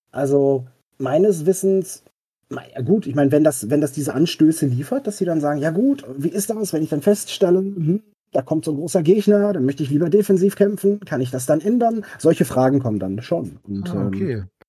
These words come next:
Speaker 1: und da haben wir für uns dann echt so die, die Lösung gefunden, dass wir wirklich sagen, auf aktive Ansage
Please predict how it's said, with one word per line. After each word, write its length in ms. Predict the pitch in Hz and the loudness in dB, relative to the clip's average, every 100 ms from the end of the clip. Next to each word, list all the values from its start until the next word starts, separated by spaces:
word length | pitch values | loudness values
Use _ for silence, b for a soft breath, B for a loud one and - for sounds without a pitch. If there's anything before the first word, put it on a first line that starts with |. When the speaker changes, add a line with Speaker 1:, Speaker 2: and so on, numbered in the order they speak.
| _ _ _ - | _ _ _ -4
Speaker 1:
und 420 | 135 127 123 120 | 0 2 0 0
da 240 | 120 160 | 0 0
haben 240 | 165 160 110 | 0 0 0
wir 140 | 156 | 0
für 160 | - 190 | 2 0
uns 200 | 196 - | -2 -2
dann 240 | 190 196 | -2 -2
echt 220 | - - | -4 -4
so 80 | 196 | -4
die, 280 | 170 180 175 | -2 -4 -6
die 140 | 160 | -4
Lösung 440 | 151 127 139 160 190 | -2 2 2 2 0
gefunden, 320 | 180 196 196 | 2 0 2
dass 140 | 170 | -2
wir 120 | 180 160 | 0 0
wirklich 160 | 185 | 0
sagen, 200 | 190 175 | 0 0
auf 220 | - 151 131 | 0 -2 -4
aktive 600 | 127 - 175 233 277 285 | -12 -6 0 2 2 2
Ansage 800 | 135 175 151 156 185 208 359 | 2 4 4 4 6 4 2